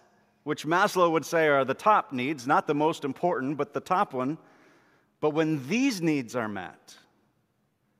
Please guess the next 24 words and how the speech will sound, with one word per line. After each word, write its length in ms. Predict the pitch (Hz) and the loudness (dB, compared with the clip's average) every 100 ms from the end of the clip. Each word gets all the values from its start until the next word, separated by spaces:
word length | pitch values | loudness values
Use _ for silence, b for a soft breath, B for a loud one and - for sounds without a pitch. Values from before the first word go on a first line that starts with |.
| _ | _
then 120 | - 147 | -6 -4
those 200 | 147 110 | -4 -4
bottom, 500 | 139 143 156 180 156 | -2 -2 0 -2 -2
most 320 | 120 117 - | -4 -8 -8
basic 460 | 127 165 - 185 | -6 -6 -10 -12
needs, 580 | 165 185 208 202 - - _ _ _ _ _ _ _ _ _ _ _ _ _ _ | -8 -8 -10 -14 -20 -20 _ _ _ _ _ _ _ _ _ _ _ _ _ _
well, 120 | 135 | -8
we 100 | 151 | -8
can 200 | 165 147 | -4 -2
look 160 | 143 151 | -2 -2
at 80 | 131 | -2
our 100 | 113 | -2
safety 500 | - 131 160 - 131 | -2 -6 -6 -6 -4
and 120 | 117 | -4
even 200 | 127 135 | -4 -4
our 120 | 117 | -4
physiological 720 | - 139 127 120 131 139 - | -4 -6 -2 -2 -2 -4 -8
needs 300 | 120 117 127 | -6 -6 -6
as 120 | 120 104 | -8 -8
being 380 | 139 135 120 | -8 -6 -4
less 260 | 110 135 - | -2 -4 -6
important. 680 | 113 101 - 151 127 92 98 | -10 -12 -10 -10 -10 -12 -14
And 200 | 110 110 | -12 -10
we, 200 | 117 | -10